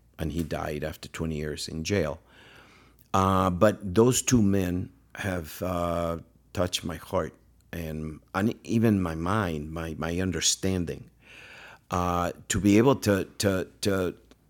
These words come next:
um, live daily with a hunger to know Jesus more.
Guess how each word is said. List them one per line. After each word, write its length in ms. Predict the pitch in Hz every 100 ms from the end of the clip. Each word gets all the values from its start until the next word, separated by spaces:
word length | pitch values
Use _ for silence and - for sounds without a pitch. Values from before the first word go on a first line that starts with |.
| _ _
um, 400 | 98 92 90 87 -
live 540 | 95 101 123 120 - _ _ _ 98
daily 640 | 92 104 123 104 92 87 -
with 320 | 95 98 101 95
a 400 | 90 85 85 71
hunger 440 | - 117 76 - - _ -
to 100 | 90
know 200 | 92 98
Jesus 420 | 90 95 82 78
more. 320 | 92 85 78